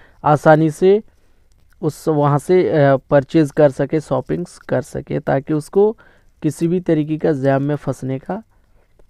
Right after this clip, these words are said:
नौबत ना आए। आप भी वैसा ज़रूर सोचते होंगे। तो I hope कि आपको, अ,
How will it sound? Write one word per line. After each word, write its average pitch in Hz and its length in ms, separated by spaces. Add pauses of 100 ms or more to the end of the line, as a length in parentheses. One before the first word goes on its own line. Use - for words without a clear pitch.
(160)
नौबत 135 460
ना 123 140
आए। 123 360 (100)
आप 147 140
भी 175 200
वैसा 165 280
ज़रूर 151 360
सोचते 123 460
होंगे। 131 240 (100)
तो - 60
I 147 180
hope 165 180
कि 175 100
आपको, 190 360 (720)
अ, 139 400